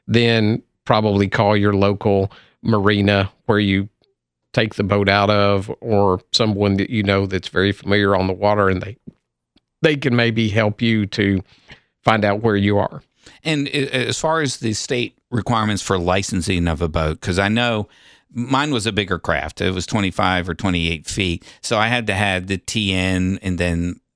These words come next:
Speaker 2: the numbers. I had to have the boat registered.
Speaker 1: Right.
Speaker 2: Do all boats that are on the water have to be registered, or what are, what's the requirement for that?
Speaker 1: All boats do have to be registered.
Speaker 2: Even,
Speaker 1: Now,
Speaker 2: even smaller crafts like paddle boats?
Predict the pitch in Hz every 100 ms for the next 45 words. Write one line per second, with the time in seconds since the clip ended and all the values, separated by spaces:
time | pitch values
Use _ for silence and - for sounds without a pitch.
0 | - 104 95 92 85 80 87 107 101 104
1 | 95 95 110 107 110 107 98 90 - 87
2 | 73 - 101 120 113 113 131 160 123 135
3 | - 117 107 113 113 104 101 107 107 104
4 | - _ _ _ - 101 104 - 104 98
5 | 98 104 - 104 98 92 92 - 107 107
6 | 95 - 120 - 92 87 95 82 82 82
7 | 76 76 76 - _ - 117 123 120 107
8 | - 107 101 104 98 - 98 95 90 87
9 | 110 - - - - 123 123 98 90 113
10 | 113 107 98 - 107 110 104 110 101 -
11 | 90 87 _ 98 95 98 95 95 95 -
12 | -